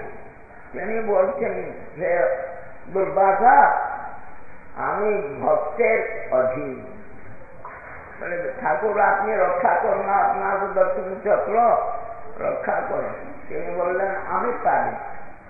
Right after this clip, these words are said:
তোমাকে রক্ষা করতে পারবো না।" কেন? আপনি সর্বতন্ত্র স্বতন্ত্র, আপনার এই সুদর্শন। না, ব্রহ্মা রুদ্র যেরকম আমার অধীন বলে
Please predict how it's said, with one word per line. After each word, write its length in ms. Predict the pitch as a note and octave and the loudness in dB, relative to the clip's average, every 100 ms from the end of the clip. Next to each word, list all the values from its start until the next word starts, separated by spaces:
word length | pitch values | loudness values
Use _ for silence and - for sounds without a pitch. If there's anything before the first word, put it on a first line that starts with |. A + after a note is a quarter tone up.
| - - - - - - | -14 -10 -8 -8 -8 -8
তোমাকে 420 | - G#3+ A#3+ - | -2 0 2 4
রক্ষা 300 | F3+ F#3 D4 | 4 4 2
করতে 260 | C#4+ C4+ C4 | 2 2 4
পারবো 320 | - - B3 | 4 4 4
না।" 220 | B3 G#3 - - - - - - - - - - - | 2 2 0 -6 -10 -12 -10 -10 -12 -16 -16 -12 -8
কেন? 240 | - G#3 - - - - | 0 2 2 -2 -4 -4
আপনি 320 | D3+ F#3+ G3 G3 | -2 -2 -2 4
সর্বতন্ত্র 800 | F3+ - F3 G#3 F#3+ G3 G3+ | 6 6 4 2 2 4 4
স্বতন্ত্র, 540 | G3+ F#3+ G#3+ G#3+ A#3 A#3+ A#3+ - - | 4 2 2 0 0 2 2 0 2
আপনার 520 | D#3+ - - F3+ F#3 | 4 4 4 2 2
এই 280 | F#3 F#3+ G3+ F#3+ | 2 -2 -4 -4
সুদর্শন। 640 | F#3+ G3+ G3+ G3+ G#3 - - - - - - - E3+ | -2 0 -2 -2 -6 -6 -8 -8 -10 -10 -10 -10 -2
না, 320 | G3 F3+ - - - - - - - - - - - D#3+ | 0 2 0 -4 -6 -10 -12 -12 -12 -10 -10 -10 -8 0
ব্রহ্মা 600 | F#3+ G3 G#3+ A#3+ A3 F#3+ | 2 4 4 4 4 4
রুদ্র 340 | F#3 - A3+ | 2 0 0
যেরকম 600 | G#3+ G3+ A3 G#3+ A3 G3+ | 0 2 2 2 0 0
আমার 320 | G#3 G#3+ A3 | 2 4 4
অধীন 560 | - F3+ - B3 A#3 G#3 | 4 4 4 2 0 0
বলে 380 | F#3+ F#3 F#3 | 4 6 6